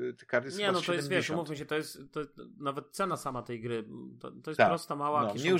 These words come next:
Speaker 1: urzekło to, że ta cena jest
Speaker 2: gra, którą
Speaker 1: właśnie
Speaker 2: można
Speaker 1: taka,
Speaker 2: wziąć.
Speaker 1: e, fajna. Mówię, spróbuję, zobaczę. I też ja o tej grze wcześniej nie słyszałem, ale czytałem właśnie czasopismo Pixel i tam była jej recenzja, no nie? I, i ta recenzja nie była jakoś hura optymistyczna,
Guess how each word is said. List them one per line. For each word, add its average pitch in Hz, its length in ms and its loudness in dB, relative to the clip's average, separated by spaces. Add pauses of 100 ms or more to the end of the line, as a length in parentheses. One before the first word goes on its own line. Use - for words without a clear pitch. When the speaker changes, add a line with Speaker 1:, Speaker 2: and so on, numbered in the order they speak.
(100)
Speaker 1:
urzekło 123 220 4
to, 170 100 2
że 160 120 0
ta 156 140 0
cena 143 340 0
jest 131 140 2
Speaker 2:
gra, 143 140 6
którą 127 160 0
Speaker 1:
właśnie 127 160 -2
Speaker 2:
można 123 240 0
Speaker 1:
taka, 117 120 4
Speaker 2:
wziąć. 104 380 -6
Speaker 1:
e, 113 40 -12 (560)
fajna. 135 280 2
Mówię, 131 180 2 (380)
spróbuję, 143 540 6
zobaczę. 123 340 4 (240)
I - 40 -8
też - 280 4 (140)
ja 131 100 4
o - 40 6
tej 170 120 2
grze 147 180 -4
wcześniej - 260 -8
nie 139 80 -6
słyszałem, 131 640 2 (580)
ale 127 200 -2
czytałem 127 360 -4
właśnie 117 280 -6
czasopismo 110 580 -6 (120)
Pixel 135 340 0
i 165 100 -6
tam 156 180 2
była 185 160 2
jej 226 180 -2
recenzja, 104 580 0
no 104 80 -6
nie? 135 200 -4 (440)
I, 156 160 -12
i 170 100 -4
ta 165 120 6
recenzja 165 320 2
nie 202 120 -2
była 359 140 4
jakoś 170 220 -2
hura 139 220 4
optymistyczna, 107 720 -4